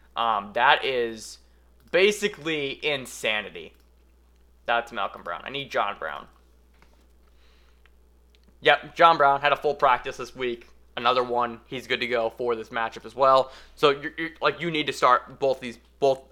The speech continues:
everybody, everybody in this game, right? They need to be started. Uh, with this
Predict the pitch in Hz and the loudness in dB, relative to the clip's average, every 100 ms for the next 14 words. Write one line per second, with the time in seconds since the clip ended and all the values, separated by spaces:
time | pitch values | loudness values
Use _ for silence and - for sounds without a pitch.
0 | - - 233 185 156 156 214 208 151 135 | -10 -2 2 4 6 6 6 6 4 0
1 | 95 - 78 67 123 117 143 139 135 107 | -2 -6 -6 -2 -2 -2 -4 -4 -8 -10
2 | - 82 65 - - - - - - _ | -8 -8 -8 -12 -20 -20 -20 -20 -20 _
3 | - 95 92 90 127 143 147 151 | -2 2 2 2 0 -2 2 0